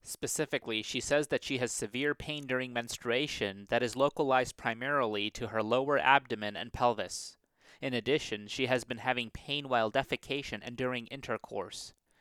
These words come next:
She has no past surgical history, and her past medical history is significant for asthma.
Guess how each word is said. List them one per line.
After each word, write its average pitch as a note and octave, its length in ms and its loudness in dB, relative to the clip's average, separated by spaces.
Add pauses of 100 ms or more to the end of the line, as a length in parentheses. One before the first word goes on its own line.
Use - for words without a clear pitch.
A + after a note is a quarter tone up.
She - 220 -2
has B2 200 -4
no B2+ 220 -2
past - 480 -2
surgical C3+ 440 -2
history, G#2+ 520 -4
and B2+ 140 -4
her C3 120 4
past - 380 0
medical C#3+ 380 2
history A2+ 440 -6
is A2 80 -2
significant B2 600 -2
for - 160 -2
asthma. A#2+ 560 0